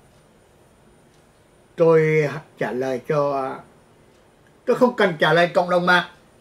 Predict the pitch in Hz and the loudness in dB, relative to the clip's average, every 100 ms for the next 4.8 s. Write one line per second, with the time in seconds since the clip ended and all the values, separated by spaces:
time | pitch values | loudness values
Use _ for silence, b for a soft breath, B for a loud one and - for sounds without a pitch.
0 | b b b _ - 143 160 165 170 170 | b b b _ -4 -2 0 -2 -2 0
1 | 160 160 165 160 156 - 170 - 175 165 | 0 0 -2 -2 -4 -2 -4 -2 -2 -2
2 | 160 156 147 - 147 101 - 143 131 151 | -2 -4 -6 -6 -6 -6 -6 -4 -4 -4
3 | 175 156 165 160 160 175 202 - - _ | -2 0 -2 0 -4 -4 -8 -16 -20 _
4 | - 165 160 160 107 131 156 | -6 -4 -2 -4 -4 -4 -4